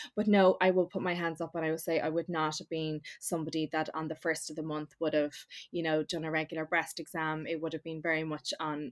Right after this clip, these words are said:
on an ad hoc basis. Um, and, but that is something that I have one hundred percent gotten better at,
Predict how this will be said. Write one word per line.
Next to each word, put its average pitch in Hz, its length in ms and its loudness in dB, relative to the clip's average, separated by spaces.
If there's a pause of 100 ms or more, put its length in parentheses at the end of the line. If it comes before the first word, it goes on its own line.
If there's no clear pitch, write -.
on 160 160 -6
an 156 120 -2
ad 151 220 -4
hoc 156 260 -8
basis. 156 560 0 (360)
Um, 156 680 2 (160)
and, 156 540 -2 (180)
but 160 140 -4 (220)
that 156 180 4
is 151 120 -6
something 156 320 -4
that 147 140 -4
I 151 120 0
have 151 360 -6
one 151 160 -4
hundred 156 380 -4
percent 151 300 -8
gotten - 200 -4
better 147 280 -2
at, 131 220 -2